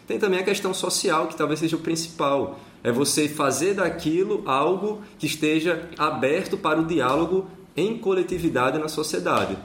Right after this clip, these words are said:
E dessa forma fazer disso algo também que você possa melhorar, como você bem falou, a vida das pessoas que estão sofrendo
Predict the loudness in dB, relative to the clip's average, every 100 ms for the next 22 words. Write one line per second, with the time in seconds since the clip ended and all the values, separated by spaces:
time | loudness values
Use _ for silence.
0 | -16 -8 -2 0 0 -2 0 0 0 0
1 | 0 2 0 -2 0 0 0 -2 -2 -2
2 | -4 -6 -2 0 0 0 -2 -4 -16 -4
3 | 0 2 2 2 2 0 -2 -2 -2 -4
4 | -4 -2 0 0 0 0 -2 0 0 0
5 | 0 -2 -2 0 2 2 0 -6 -14 -4
6 | -2 0 0 0 0 0 0 0